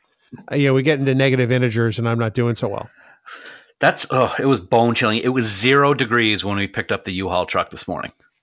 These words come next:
Speaker 1: It was, it was
Speaker 2: <laughs>
Speaker 1: and then when I got in the U-Haul truck,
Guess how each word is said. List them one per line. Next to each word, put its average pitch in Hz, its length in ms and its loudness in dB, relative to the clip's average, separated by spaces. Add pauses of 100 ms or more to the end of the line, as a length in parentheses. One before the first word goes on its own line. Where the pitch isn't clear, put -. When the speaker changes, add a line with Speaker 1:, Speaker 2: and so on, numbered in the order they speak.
(920)
Speaker 1:
It 107 60 -4
was, 98 300 -6 (160)
it - 60 -20
was 101 160 -6 (280)
Speaker 2:
<laughs> 101 280 -10 (560)
Speaker 1:
and 135 140 2
then 139 140 6
when 131 120 4
I 127 60 4
got 131 140 2
in 131 100 0
the 127 100 0
U-Haul 127 220 2
truck, 131 220 -2